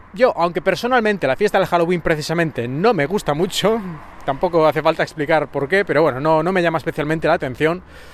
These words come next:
a mí no me parece negativo que la gente pueda incorporar lo, los in-, intereses culturales, los, eh,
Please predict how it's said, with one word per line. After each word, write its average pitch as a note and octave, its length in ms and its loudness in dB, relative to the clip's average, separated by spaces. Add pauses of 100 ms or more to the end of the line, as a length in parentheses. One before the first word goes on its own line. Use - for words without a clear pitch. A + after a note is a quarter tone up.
(720)
a - 60 -16
mí A#2 100 -6
no F3+ 80 0
me G3 80 2
parece C#3+ 260 -2
negativo C#3+ 480 -2
que A#2+ 220 -2
la A#2 140 -2
gente F3 340 -4
pueda D3 260 -2
incorporar E3+ 800 0 (340)
lo, A#2 800 -4 (520)
los A#2 400 -8
in-, G#2+ 520 -16 (400)
intereses D3+ 540 -2
culturales, F3 560 0
los, C3 280 -4
eh, A2+ 300 -2